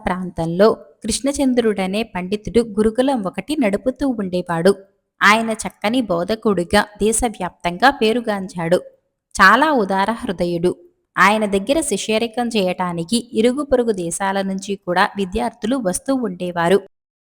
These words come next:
ఒకనాటి సాయంకాలం గురుకులంలోని చెట్ల వద్ద ఏదో కలకలం వినిపించి కృష్ణచంద్రుడు అటు వెళ్లి చూశాడు. అక్కడ ఒక విద్యార్థిని మరొక నలుగురు విద్యార్థులు దండిస్తున్నారు. వాళ్లను సంగతేమిటని అడిగాడు కృష్ణచంద్రుడు.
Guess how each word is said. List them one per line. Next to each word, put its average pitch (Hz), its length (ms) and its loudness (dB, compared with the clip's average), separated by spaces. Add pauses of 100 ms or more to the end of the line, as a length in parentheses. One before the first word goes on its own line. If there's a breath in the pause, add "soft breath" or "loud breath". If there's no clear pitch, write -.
(100)
ఒకనాటి 254 520 4
సాయంకాలం 226 760 2
గురుకులంలోని 233 760 2 (100)
చెట్ల 180 240 -2
వద్ద 190 340 2 (120)
ఏదో 220 280 4
కలకలం 190 560 -2
వినిపించి 214 760 -6 (240)
కృష్ణచంద్రుడు 294 760 2
అటు 208 280 4
వెళ్లి 185 420 0
చూశాడు. 185 440 2 (280)
అక్కడ 277 280 2
ఒక 294 240 0
విద్యార్థిని 202 840 0 (100)
మరొక 208 280 0
నలుగురు 208 480 2
విద్యార్థులు 190 720 0 (280)
దండిస్తున్నారు. 196 880 2 (380)
వాళ్లను 202 360 6
సంగతేమిటని 220 880 -2
అడిగాడు 170 460 -4
కృష్ణచంద్రుడు. 202 840 0